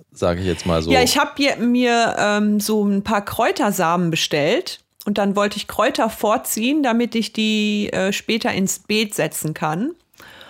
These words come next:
Speaker 1: Ah.
Speaker 2: Und hab dann soweit alles vorbereitet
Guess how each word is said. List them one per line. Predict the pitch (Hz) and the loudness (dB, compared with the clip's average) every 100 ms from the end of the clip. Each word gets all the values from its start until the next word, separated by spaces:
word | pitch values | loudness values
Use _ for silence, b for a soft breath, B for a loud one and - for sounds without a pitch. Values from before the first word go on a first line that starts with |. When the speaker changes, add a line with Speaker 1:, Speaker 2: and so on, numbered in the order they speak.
| B B | B B
Speaker 1:
Ah. | 92 92 | -8 -4
Speaker 2:
Und | - 220 220 220 208 214 208 - | 0 2 2 2 2 0 -2 -4
hab | 214 220 | -4 -2
dann | 202 196 | 0 0
soweit | 185 180 180 180 | 0 0 0 0
alles | 156 165 - | -2 -2 -2
vorbereitet | 269 294 294 254 233 240 233 233 226 - - | 0 0 0 0 0 0 0 -4 -4 -8 -10